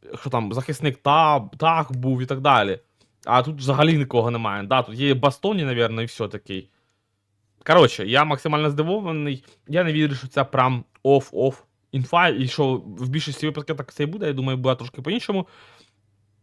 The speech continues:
Вряд ли контора, е, задушить Рафу Ліао і Тео Ернандеса. Тому якось так, пишіть, як вам ця команда, мені ця команда взагалі не подобається. Хотів би я тільки Замбо і Ра-, е, Лукаку.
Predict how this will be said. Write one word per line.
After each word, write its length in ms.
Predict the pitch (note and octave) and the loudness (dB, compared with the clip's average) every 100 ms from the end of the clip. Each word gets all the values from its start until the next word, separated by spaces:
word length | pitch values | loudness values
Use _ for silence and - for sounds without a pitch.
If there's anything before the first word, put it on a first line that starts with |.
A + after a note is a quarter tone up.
| - - | -20 -8
Вряд 340 | A#2+ C3+ D3 | 0 4 4
ли 60 | C3 | 2
контора, 480 | C3+ B2+ C3+ B2+ - - - | 0 2 4 2 0 -8 -6
е, 440 | A#2+ A#2+ A#2 A#2 A2 | 0 2 4 2 2
задушить 480 | B2+ B2+ C#3+ C3+ G#2 | 2 2 -2 -6 -4
Рафу 380 | A2+ C3 C3 C3 | 0 2 0 -4
Ліао 360 | C#3 D3 D3 | -2 0 0
і 240 | - A#2 A#2 | -2 -4 0
Тео 220 | A#2 A2 | 4 4
Ернандеса. 460 | F#2 F#2 D#2 - | 2 -6 -8 -12
Тому 200 | - C3+ | -8 -4
якось 200 | C#3+ D3 | -4 -4
так, 240 | - F3+ - | 0 0 0
пишіть, 340 | D3 - D3+ | -8 -8 -8
як 80 | C3 | -8
вам 120 | C3+ | -8
ця 100 | C3 | -8
команда, 320 | B2+ D#3 D#3+ | -6 -4 -2
мені 140 | C3 B2+ | -4 -6
ця 120 | - | -8
команда 280 | C3+ C3+ C3 | -6 -2 0
взагалі 340 | C3 D#3 D3 | 0 0 0
не 100 | C3 | -2
подобається. 580 | B2 D3+ G3+ F#3+ - D#3 - - - | -6 -6 -4 -4 -4 -6 -8 -20 -12
Хотів 300 | - D#3 E3+ | -6 -6 -2
би 80 | C#3+ | -2
я 60 | |
тільки 240 | C#3 C3+ C#3+ | -4 -6 -2
Замбо 400 | F#3 A3+ D#3 D#3 | 0 0 2 2
і 340 | C#3+ D3+ D#3+ | 0 -4 -2
Ра-, 360 | C#3+ C3+ - G2 | 0 0 0 0
е, 20 | |
Лукаку. 580 | B2+ C#3 E3 E3+ G#2+ | 0 2 2 2 -2